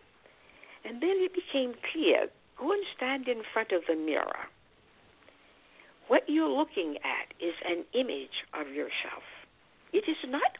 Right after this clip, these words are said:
who you, it is an image of you. If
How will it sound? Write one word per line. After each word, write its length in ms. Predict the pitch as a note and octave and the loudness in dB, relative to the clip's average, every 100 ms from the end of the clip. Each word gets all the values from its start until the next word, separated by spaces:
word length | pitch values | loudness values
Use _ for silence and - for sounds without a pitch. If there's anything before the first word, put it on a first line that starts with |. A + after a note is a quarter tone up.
| - | -8
who 160 | G#4+ - - | -10 -10 -14
you, 460 | - E3+ D4 - - - _ _ _ - - - - - - - | -8 0 0 0 -8 -16 _ _ _ -20 -20 -20 -20 -20 -20 0
it 160 | G#3+ B3 | 0 0
is 120 | A#3+ - - | -4 -6 -8
an 180 | A#3 - - | -8 -10 -2
image 400 | E4+ F4+ A#3+ - - | 0 0 -2 -4 -4
of 160 | C#3 A#2+ | -8 -4
you. 140 | G#2+ - - - - - - | -4 -6 -18 -20 -18 -16 -10
If 140 | - | -8